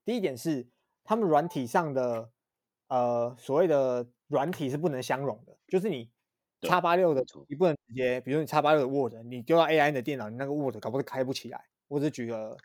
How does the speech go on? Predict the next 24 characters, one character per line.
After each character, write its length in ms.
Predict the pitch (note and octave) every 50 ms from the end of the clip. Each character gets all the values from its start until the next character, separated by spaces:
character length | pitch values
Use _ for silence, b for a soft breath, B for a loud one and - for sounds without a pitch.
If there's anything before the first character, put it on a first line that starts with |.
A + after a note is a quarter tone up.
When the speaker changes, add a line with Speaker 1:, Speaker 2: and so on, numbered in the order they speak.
| _
Speaker 1:
例 240 | - D#3+ E3+ D#3+ D#3+
子， 120 | D#3 - -
Speaker 2:
嗯。 120 | D3+ C#3 _ _ _ _ _ _ -
Speaker 1:
就 60 | F#3+
实 80 | -
际 80 | - D3
上 100 | E3 F3
我 60 | C3+
不 80 | A#2+ D3
知 20 |
道 60 | C#3+
他 60 | D3+ D3+
们 260 | C3+ B2+ A#2+ A#2+ A#2 A#2
有 120 | - B2+
没 100 | B2+ C#3
有 100 | D#3 D#3
Speaker 2:
对。 60 | C3+ - _ _
Speaker 1:
开 160 | - D3 C#3+
发 120 | C#3 D3 D3
相 200 | - C#3+ C#3 C#3
容 160 | A#2+ A#2 A2
的 200 | A2 A2 A2 A2
东 220 | - A#2 A#2+ A#2+ A#2+
西， 240 | A#2 G#2+ G#2 A2